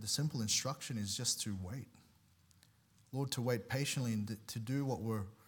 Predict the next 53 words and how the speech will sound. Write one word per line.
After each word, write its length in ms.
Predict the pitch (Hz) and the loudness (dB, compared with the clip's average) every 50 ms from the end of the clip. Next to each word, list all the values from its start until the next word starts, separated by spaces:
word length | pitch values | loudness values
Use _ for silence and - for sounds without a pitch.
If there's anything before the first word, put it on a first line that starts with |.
| - - - - - - _ - 117 104 - | -20 -20 -20 -20 -20 -20 _ -10 -8 -8 -4
we're 140 | 107 117 110 | -2 -2 -2
commanded 600 | 113 - 117 110 110 113 120 131 139 143 123 - | 0 2 2 4 4 6 4 4 4 2 2 0
to, 160 | - 117 107 | 0 -2 -2
to 140 | 98 - 113 | -2 -2 -4
do 340 | 101 98 117 127 135 131 123 | -2 0 0 2 2 2 2
what 220 | 120 120 117 107 - - - - | 2 2 0 0 -2 -8 -8 -4
is 180 | 113 110 101 | -4 -2 -2
clear 300 | - - - - 123 120 | -2 -4 -2 -2 -2 -2
to 200 | 117 - - 101 98 | -2 -2 -4 -4 -6
us 420 | 101 104 104 - - - - - - - - - - - - - - - - - - | -6 -4 0 0 2 2 0 -2 -6 -14 -20 -20 -20 -20 -20 -20 -20 -20 -20 -14 -6
from 220 | - 123 110 107 | -2 0 2 2
your 120 | 110 110 | 4 4
word 340 | 110 110 107 110 101 98 98 | 2 2 0 0 0 0 0
and 160 | 101 101 98 | 0 0 0
by 140 | 101 107 104 | 0 0 0
your 140 | 110 110 107 | 2 2 4
Spirit. 400 | - - - - 104 98 95 95 | 4 2 2 0 -4 -6 -6 -4
And 120 | 101 98 | -4 -4
I 120 | 101 110 110 104 | -2 -2 -2 0
pray 160 | - 147 156 | 2 4 4
that 100 | 139 127 | 4 2
you'd 140 | 104 117 107 | 0 0 0
help 240 | 104 120 131 127 - | 0 0 0 0 0
us, 200 | 120 110 - - | 0 0 0 0
Lord, 200 | 113 110 107 101 | 0 -2 -4 -4
to 140 | - - 113 | -4 -4 -4
just 220 | 107 143 139 - | -2 -2 -2 0
discern 380 | - 117 - - 120 117 120 117 | 2 4 4 4 4 4 2 2
that 180 | 117 113 113 110 | 2 2 0 0
as 120 | 107 101 | -2 -2
we 180 | 101 107 104 101 104 - - - - - - - - - | -2 -2 -2 -4 -6 -10 -16 -18 -18 -20 -20 -20 -20 -6
go 140 | - - 131 | 0 2 4
about 240 | 135 120 127 127 123 | 6 8 8 8 8
our 100 | 120 117 | 6 4
week 440 | 113 110 113 113 117 120 117 120 120 | 4 4 2 4 4 2 2 0 -2
and, 120 | 117 113 | -2 -2
Lord, 240 | 117 120 131 131 127 | -2 -2 0 0 0
as 120 | 120 110 | 2 2
we 100 | 113 120 | 2 2
make 220 | 117 120 120 117 120 | 2 2 2 0 0
decisions 420 | 110 - - 135 127 120 123 113 | 0 0 2 2 2 2 2 0
for 140 | - - 113 | 0 0 -2
you 200 | 107 110 110 110 | 0 0 0 0
that 120 | 104 107 107 | 0 0 0
are 80 | 104 | 0
right. 320 | 104 104 104 104 104 101 98 | 0 -2 -2 -2 -4 -4 -6
I 880 | 98 - - - - - - - - - - - - _ _ - - - - | -8 -12 -18 -20 -20 -20 -20 -20 -20 -20 -20 -20 -20 _ _ -20 -20 -4 0
pray, 120 | - 135 | 2 4
Lord, 200 | 127 123 123 113 | 4 4 2 2
that 200 | 117 110 - - | 2 0 0 0
even 220 | 120 127 120 123 | 0 0 2 4
in 160 | 117 113 110 98 | 4 2 2 2
that 240 | 101 101 104 107 | 2 0 0 -2